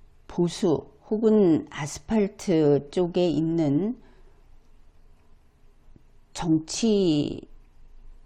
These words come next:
희망을 갖고 있던 사람들, 또 보수 대중에게 시사에 대해서 나름대로 설명을 하면서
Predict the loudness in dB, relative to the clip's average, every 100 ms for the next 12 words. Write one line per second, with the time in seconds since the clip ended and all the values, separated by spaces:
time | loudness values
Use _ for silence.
0 | -20 -20 _ -20 -6 -2 0 0 -2 -6
1 | _ -20 -4 -4 -4 -8 -8 -2 -2 -2
2 | -2 -2 -4 -6 -4 -4 -6 -8 -12 -20
3 | -20 -20 -20 -20 -20 -20 -20 -20 -20 -4
4 | 4 6 6 4 -2 -14 -10 2 2 2
5 | 2 2 2 -2 -2 0 4 4 4 2
6 | 2 0 0 -2 -2 -10 -18 -20 -18 -18
7 | -18 -20 -20 -20 -20 -20 -20 -14 -4 -2
8 | 2 2 2 2 2 0 -2 -4 -8 -8
9 | -18 -20 -20 -20 -20 -20 -10 -6 -4 -2
10 | 0 0 2 0 -2 -2 0 2 0 -2
11 | -4 -2 -2 -6 -10